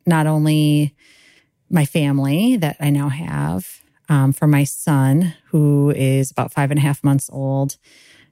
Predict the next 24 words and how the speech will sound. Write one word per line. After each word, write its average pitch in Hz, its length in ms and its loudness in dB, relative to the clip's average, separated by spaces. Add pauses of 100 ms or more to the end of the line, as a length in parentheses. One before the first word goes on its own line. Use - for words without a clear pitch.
(120)
for 139 120 0
my 139 100 4
husband, 185 580 0
Tyler. 170 760 0 (400)
Um, 139 560 2 (760)
but 185 160 -2
for - 220 0
me, 165 420 2
I 170 380 -2
feel 185 720 0
as 160 260 -4
though, 160 360 2
and 147 260 2
those 147 220 0
of 143 80 -4
you 147 120 0
who 151 100 0
have 151 280 0
children 165 560 2 (360)
can 156 160 2
potentially 147 500 0
relate 131 380 0
to - 80 -2
this, 160 520 -2